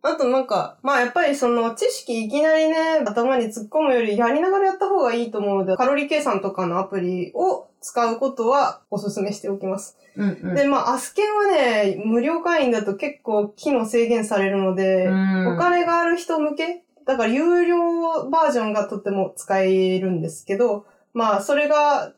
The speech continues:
Speaker 1: お金ないよって人は、じゃあ、マイフィットネスパルを使ってみるのをおすすめします。
Speaker 2: うんうん。
Speaker 1: そんな感じですね。まあ、あの、みんながみんなね、お金かけられるわけではないと思うので。
Speaker 2: うんうんうん。
Speaker 1: ただ一つ言っておきたいのが、スタバ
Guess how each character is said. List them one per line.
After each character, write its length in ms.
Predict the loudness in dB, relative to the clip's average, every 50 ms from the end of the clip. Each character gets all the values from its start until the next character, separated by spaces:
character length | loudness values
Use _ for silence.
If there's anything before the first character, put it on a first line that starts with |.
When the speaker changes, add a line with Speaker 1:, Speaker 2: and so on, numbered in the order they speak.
| -10
Speaker 1:
お 140 | -6 -6 -2
金 220 | -2 0 2 2 2
な 220 | 2 0 0 0
い 40 | 0
よ 120 | 0 -2
っ 20 | -2
て 160 | -2 -4 -4
人 200 | -4 -4 -4 -2
は、 340 | 0 0 0 0 -2 -4 -8
じ 80 | -6 -4
ゃ 40 | -2
あ、 20 |
マ 140 | -2 0 0
イ 100 | 0 0
フ 100 | -2 -4
ィ 40 | -8
ッ 60 | -6 -4
ト 100 | -2 0
ネ 120 | 0 0 -2
ス 120 | -4 -4
パ 120 | -4 -2
ル 120 | -2 -2 -4
を 80 | -6 -8
使 200 | -12 -14 -14 -14
っ 100 | -12 -8
て 100 | -6 -4
み 120 | -2 -2
る 80 | -2 -2
の 160 | -2 -2 -2
を 160 | -2 -4 -6 -8
お 60 | -8
す 140 | -8 -8 -8
す 120 | -8 -8
め 120 | -8 -8
し 120 | -10 -12 -14
ま 120 | -16 -16
す。 180 | -18 -20 -20 _ _ _ -6
Speaker 2:
う 80 | -4
ん 180 | -4 -4 -4 -4 -6
う 60 | -4
ん。 200 | -4 -4 -4 -6 _ _ _ _ -12
Speaker 1:
そ 60 | -10
ん 40 | -6
な 40 |
感 140 | -4 -4 -2
じ 80 | -2 -2
で 80 | -4
す 100 | -4 -4
ね。 140 | -4 -4 -4
ま 240 | -2 -2 -2 -2 -2
あ、 40 | -2
あ 40 | -2
の、 120 | 0 0
み 140 | 0 0 0
ん 60 | 0
な 80 | 0 0
が 60 | 0
み 120 | 0 0
ん 80 | 0 0
な 140 | 0 0 0
ね、 240 | 0 -2 -2 -4 -6
お 80 | -6
金 220 | -4 -2 -2 -2 -2
か 140 | -2 -4 -2
け 100 | 0 0
ら 100 | 2 2
れ 80 | 2
る 80 | 2 0
わ 100 | 0 0
け 100 | -2 -2
で 100 | -2 -2
は 80 | 0
な 180 | -2 -2 -2 -2
い 80 | -2 -2
と 80 | -4
思 200 | -4 -4 -4 -4
う 20 | -6
の 80 | -6 -8
で。 180 | -10 -12 -12 -10
Speaker 2:
う 80 | -8 -6
ん 200 | -4 -4 -4 -6
う 40 | -6
ん 40 | -4
う 20 |
ん。 40 | -2
Speaker 1:
た 100 | 0 0
だ 100 | 2 0
一 280 | 0 0 0 0 0 0
つ 500 | -2 -2 -2 0 0 0 -2 -4 -8 _
言 160 | -8 -8 -8
っ 20 | -8
て 160 | -4 -2 -2
お 100 | -2 -2
き 100 | -2 -4
た 120 | -2 -2
い 80 | -2 -2
の 120 | -2 -2
が、 340 | 0 0 0 0 -2 -2 -6 -10 _ _ _ _ _ _ _
ス 100 | -6 -2
タ 80 | 0
バ 60 | 2